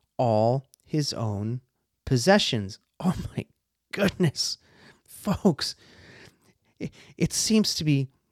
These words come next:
it, it's driving in even clearer. Can you see as we, we build upon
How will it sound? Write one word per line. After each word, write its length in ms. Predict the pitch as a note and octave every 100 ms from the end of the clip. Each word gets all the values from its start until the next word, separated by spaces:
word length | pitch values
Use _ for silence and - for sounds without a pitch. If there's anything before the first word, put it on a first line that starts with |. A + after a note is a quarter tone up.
| _ _ _ -
it, 160 | - _ -
it's 220 | F3 E3+
driving 680 | C3 A#2+ D#3 F3 F#3+ F3 D3
in 140 | D3+
even 260 | D3+ D3 E3+
clearer. 640 | - A3 B3 F#3 G#2 A2 _ _ _ _ _ -
Can 160 | F#3+
you 100 | F#3+
see 360 | E3+ - F#3 A3
as 140 | E3
we, 220 | D#3+ D3+ - - - - -
we 260 | E3 C#3 - - _ _ - A#2 -
build 340 | D#3+ F#3 G3+
upon 600 | F#3+ - F3 D#3 C#3 B2+